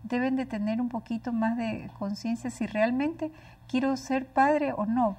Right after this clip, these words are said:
porque yo estoy completamente convencida de que hay personas que no deben de ser padres porque no tienen esta naturaleza, y me doy cuenta de que cada vez se está perdiendo más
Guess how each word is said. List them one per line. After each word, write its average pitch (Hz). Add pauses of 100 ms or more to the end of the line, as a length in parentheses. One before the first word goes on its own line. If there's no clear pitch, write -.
(120)
porque 240
yo 294
estoy 311
completamente 277
convencida 208 (560)
de 247
que 254
hay 269
personas 277 (360)
que 254
no 311
deben 330
de 240
ser 277
padres 302
porque 240
no 247
tienen 277
esta 269
naturaleza, 262
y 233
me 226
doy 226
cuenta 254
de 254
que 208 (380)
cada 294
vez 311
se 285
está 240
perdiendo 226
más 220